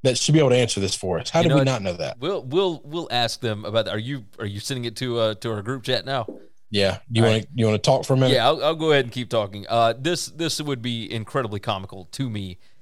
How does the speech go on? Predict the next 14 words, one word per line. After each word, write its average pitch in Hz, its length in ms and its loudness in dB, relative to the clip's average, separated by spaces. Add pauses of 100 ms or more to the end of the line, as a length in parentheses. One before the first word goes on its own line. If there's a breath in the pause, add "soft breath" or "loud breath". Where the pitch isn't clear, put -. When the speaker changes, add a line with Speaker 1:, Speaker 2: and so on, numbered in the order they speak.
(160)
Speaker 2:
if 143 240 0
this 131 200 -2
were 120 200 -2
to 104 160 -8
happen. 95 480 -4 (340)
Uh, 101 220 -2 (160)
but 123 160 -4
the 143 140 -4
idea 196 420 0
of 135 300 2
four 190 520 0
sixteen 180 480 -6
team 160 260 -8
leagues 123 500 -6